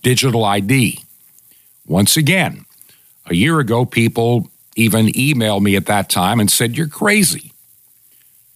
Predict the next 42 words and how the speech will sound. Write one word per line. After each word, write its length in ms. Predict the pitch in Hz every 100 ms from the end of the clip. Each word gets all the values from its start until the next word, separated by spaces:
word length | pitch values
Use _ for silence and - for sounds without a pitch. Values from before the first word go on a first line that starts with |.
| _ _ -
This 200 | 160 175
is 80 | 160
not 180 | 180
gonna 220 | 170 160 131
happen, 380 | 185 - 101
not 200 | 95 156
in 120 | 120 101
the 120 | 95
United 320 | 104 135 95 -
States." 640 | - 196 131 117 - - - _ _ - - _ _
Someone 340 | - 127 135 117
said, 260 | - 127
"It'll 180 | 180 160
never 300 | 135 170 120
happen 340 | 107 113 110 95
in 140 | 85
Canada." 600 | - 131 160 120 85 127 - _ _ _ _ _ _ _ _ - -
And, 180 | 120 - - - - -
well, 220 | 135 139
look 240 | - 160
at 60 | 185
us 160 | 160 127
now. 380 | 120 113 117 - _ _ - _ -
Look 180 | 147 202
at 60 |
Australia. 580 | 196 175 - 147 151 110
Look 140 | 135 180
at 80 |
New 60 | 170 190 185
York 120 | 160
City, 360 | - 208 240
for 160 | 202 120
crying 340 | - 107 90
out 180 | 78 65
loud. 320 | 64 73 69 - _ - - -
You 140 | 135 151
have 200 | 165 151
to 120 | 131
have 240 | 147 143
your 240 | 107 127 110
vaccine 800 | 87 147 190 - - 180 170 147
passport 840 | - 151 214 - - 120 110